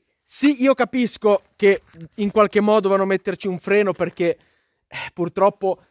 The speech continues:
gli incidenti sono stati e allo stato fare decollare l'elicottero per venire a prendere i feriti ha un costo non indifferente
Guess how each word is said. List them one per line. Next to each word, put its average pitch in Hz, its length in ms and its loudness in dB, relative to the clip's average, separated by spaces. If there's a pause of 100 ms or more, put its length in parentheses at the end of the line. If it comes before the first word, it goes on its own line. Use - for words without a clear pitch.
(120)
gli 175 160 -8
incidenti 202 440 -2
sono 185 200 -4
stati - 480 -2
e 190 220 -4
allo 196 240 2
stato 190 580 -2 (320)
fare 196 320 2
decollare 214 500 2
l'elicottero 185 720 -4
per 170 180 -8
venire 190 320 -2
a 165 60 -2
prendere 190 340 -2
i 170 40 -4
feriti 190 500 -2
ha 170 220 0
un 185 140 -6
costo 180 460 -2
non 170 220 -2
indifferente 160 680 -4